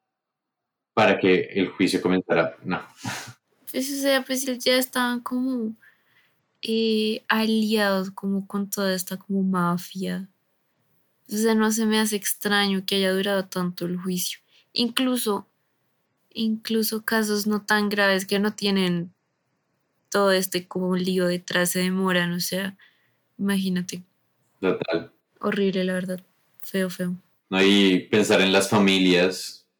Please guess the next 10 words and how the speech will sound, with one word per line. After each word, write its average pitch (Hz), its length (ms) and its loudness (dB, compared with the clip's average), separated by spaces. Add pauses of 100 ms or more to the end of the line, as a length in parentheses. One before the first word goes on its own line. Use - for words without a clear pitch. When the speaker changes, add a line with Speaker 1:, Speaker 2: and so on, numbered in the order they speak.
(800)
Speaker 1:
y 104 80 2
en 107 60 6
las 107 140 4
sobrevivientes, 95 1200 4 (1300)
que 95 840 4 (680)
de 98 160 2
saber 95 360 4
que 98 300 4
el 107 160 4
man 101 480 2